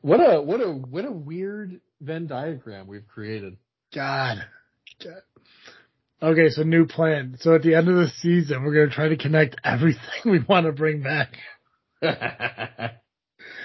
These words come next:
Speaker 2: Oh, God, I think we got two.
Speaker 1: Yep.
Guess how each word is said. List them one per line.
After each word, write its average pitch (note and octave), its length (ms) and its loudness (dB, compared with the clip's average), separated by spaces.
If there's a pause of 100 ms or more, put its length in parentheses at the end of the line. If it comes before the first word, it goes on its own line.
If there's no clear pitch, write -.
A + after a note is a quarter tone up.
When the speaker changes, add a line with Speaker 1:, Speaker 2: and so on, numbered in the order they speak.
(560)
Speaker 2:
Oh, D3+ 560 0 (200)
God, C#3 320 -4
I C3+ 40 -4
think D3+ 140 2
we D3+ 60 2
got D3+ 240 2
two. D#3 280 2 (1400)
Speaker 1:
Yep. - 320 -6